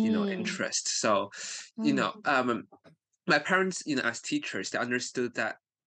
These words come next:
Speaker 1: in university, in, in university applications, they're really, if you want to choose something like perhaps, perhaps, like, medical related subjects, um,
Speaker 2: Mm.
Speaker 1: um, which was, well, y-, which was the direction that they tried to steer me towards,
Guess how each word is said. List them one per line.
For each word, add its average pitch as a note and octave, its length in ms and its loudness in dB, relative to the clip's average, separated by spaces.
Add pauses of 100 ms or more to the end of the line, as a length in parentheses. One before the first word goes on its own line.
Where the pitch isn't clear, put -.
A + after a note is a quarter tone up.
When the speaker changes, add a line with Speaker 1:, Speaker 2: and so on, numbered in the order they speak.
Speaker 1:
in C#3+ 120 -2
university, B2+ 840 -4
in, D#3 100 0
in D3+ 100 0
university D#3 420 0
applications, C3 840 -6
they're A2+ 100 -2
really, C#3+ 380 0 (260)
if C#3 80 -2
you C3+ 60 0
want E3 140 0
to D#3+ 60 0
choose C#3 320 -4
something B2+ 380 -6
like A2 200 -10
perhaps, A2 280 -4 (240)
perhaps, B2+ 360 0
like, B2 100 -2
medical B2 420 -2
related G#2+ 400 -2
subjects, - 680 -6 (480)
um, A3 200 4
Speaker 2:
Mm. - 20 2
Speaker 1:
um, - 200 -2 (680)
which E3 240 4
was, C3 320 2 (260)
well, C#3 160 4
y-, D3 160 2
which E3+ 240 4 (520)
was D3 160 0
the A#2+ 100 0
direction A#2 420 2
that A#2+ 100 -4
they A#2 140 -2
tried A2+ 320 -6
to A2+ 100 -8
steer G#2+ 380 0
me G#2 160 -4
towards, G2+ 680 -6